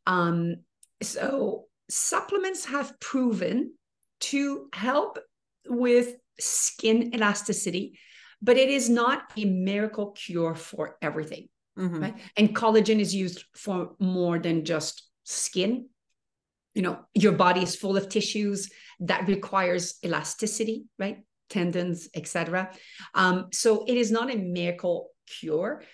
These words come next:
Speaker 1: but it has shown to, um, you know, have a little bit of improvements.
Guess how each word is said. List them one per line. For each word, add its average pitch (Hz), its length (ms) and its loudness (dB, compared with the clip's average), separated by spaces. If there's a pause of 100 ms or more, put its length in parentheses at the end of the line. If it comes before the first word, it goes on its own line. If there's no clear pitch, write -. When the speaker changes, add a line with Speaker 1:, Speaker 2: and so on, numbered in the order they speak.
(160)
Speaker 1:
but 214 480 0
it 226 160 6
has 220 280 0
shown 269 360 -2
to, 262 440 -6 (260)
um, 180 500 -2 (140)
you 214 80 -2
know, - 280 -4 (100)
have 196 280 0
a 196 40 2
little 180 260 0
bit 180 180 -2
of 160 240 -4
improvements. 170 760 -4